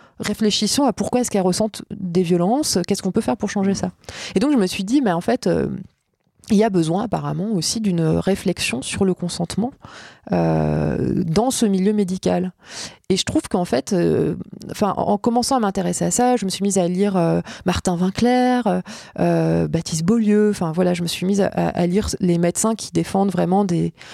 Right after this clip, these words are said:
des relations horizontales entre, euh, soignants et soignés, enfin, pas, pas un truc de position d'autorité qui peut être, euh, coercitive en fait, euh, et violente du coup.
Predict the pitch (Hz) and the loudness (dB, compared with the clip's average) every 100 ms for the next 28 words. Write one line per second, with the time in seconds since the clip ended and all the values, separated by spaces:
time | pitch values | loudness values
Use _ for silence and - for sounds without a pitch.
0 | - - 190 175 170 170 - 202 214 196 | -12 0 2 4 2 2 0 2 4 2
1 | - 208 208 196 202 220 214 214 180 - | 2 0 0 0 2 4 4 2 -2 0
2 | 175 160 170 165 180 175 180 196 196 180 | 0 2 0 -2 0 2 2 4 2 0
3 | - 170 185 220 220 214 180 175 170 143 | -2 0 2 4 4 2 0 -2 -4 -2
4 | 214 214 226 202 - 220 190 175 170 196 | -2 0 -2 -2 -4 -4 -2 -2 -2 -2
5 | 170 170 170 165 214 214 - - 175 175 | 0 0 0 0 0 0 -4 -4 -2 -2
6 | - 185 175 - - - - - - 160 | -4 -6 -8 -14 -20 -18 -20 -14 -6 -2
7 | - 165 - - - 156 - - - 277 | -2 -2 -2 -2 -2 -2 -2 -6 -2 0
8 | 240 180 254 - - 156 151 160 196 277 | 0 0 -4 -2 -2 0 0 0 0 -2
9 | - - - - | -8 -10 -10 -8